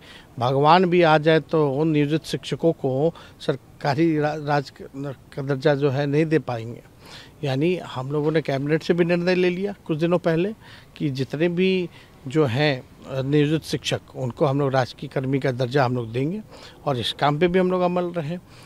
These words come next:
और इससे पहले आप देखिएगा बिहार जो मॉडल है, जो महागठबंधन सरकार का मॉडल है, पढ़ाने वाले को तो नौकरी मिल ही रहा है और खेल करके जो मेडल लाने वाले हैं उनको भी नौकरी दी जा रही है।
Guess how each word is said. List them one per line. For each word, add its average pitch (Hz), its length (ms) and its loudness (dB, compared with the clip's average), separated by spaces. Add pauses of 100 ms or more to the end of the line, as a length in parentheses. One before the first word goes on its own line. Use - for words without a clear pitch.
(200)
और 147 140 0
इससे 151 220 -2
पहले 131 320 -2
आप 156 140 4
देखिएगा 175 540 -4
बिहार 135 420 -4 (240)
जो 147 160 -4
मॉडल 131 400 0
है, 92 140 -10 (800)
जो 143 80 -4
महागठबंधन 135 680 0
सरकार 139 420 -2
का 135 80 -4
मॉडल 117 320 -6
है, 92 200 -14 (580)
पढ़ाने 123 560 0
वाले 160 340 6
को 165 120 0
तो 170 120 0
नौकरी 151 480 0
मिल 160 220 4
ही 214 120 4
रहा 196 160 10
है 92 220 2 (580)
और 165 140 2 (200)
खेल 151 360 0 (160)
करके 190 480 4
जो 196 240 6
मेडल 151 380 4
लाने 208 320 8
वाले 202 260 8
हैं 196 60 8
उनको 190 320 6
भी 247 120 6
नौकरी 180 380 8
दी 131 200 -2
जा 113 180 -2
रही 110 220 -8
है। - 200 -18